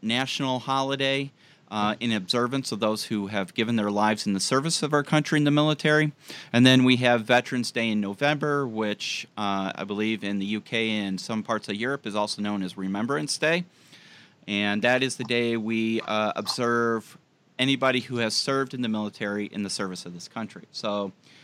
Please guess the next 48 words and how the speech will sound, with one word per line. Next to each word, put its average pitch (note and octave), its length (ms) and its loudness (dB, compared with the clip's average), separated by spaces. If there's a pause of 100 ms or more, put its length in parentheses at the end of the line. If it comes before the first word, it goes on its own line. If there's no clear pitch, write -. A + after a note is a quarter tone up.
(300)
today D3+ 220 2
is D#3 180 2
a C3 140 4
very B2 260 2
solemn C3+ 460 2
day C3 220 2
here B2+ 180 -2
in B2 80 -2
the B2 60 -4
United B2 260 -4
States B2 340 -2
as A2 180 -8
we A#2 120 -6
remember G#2+ 480 -2
those F#2+ 320 -4
who F#2 260 -6
did G2+ 180 -4
not F#2+ 220 -4
make F2 220 -8
it F2+ 80 -10
home. F#2 320 -6 (1400)
But A#2+ 300 0
on C3+ 220 6
a C3+ 80 4
more C#3 540 4
cheerful F3 500 2
note, G2 320 0 (540)
we're C3 120 -6
gonna F3 160 2
talk C#3 280 4
a D3 40 2
little C#3 140 6
bit C3+ 160 2
about B2 260 4
wargaming C#3 640 2
today C#3 580 2
and G2 400 0
some F#2+ 280 -2
hobbying, C3+ 760 0
and G2+ 500 -6
we A2+ 120 -8
have C3 80 -4
a C#3 60 -8
couple D3 220 -6
recommendations C#3+ 840 -2
for G#2+ 140 -6
gaming A2 340 -2
systems G2+ 500 -8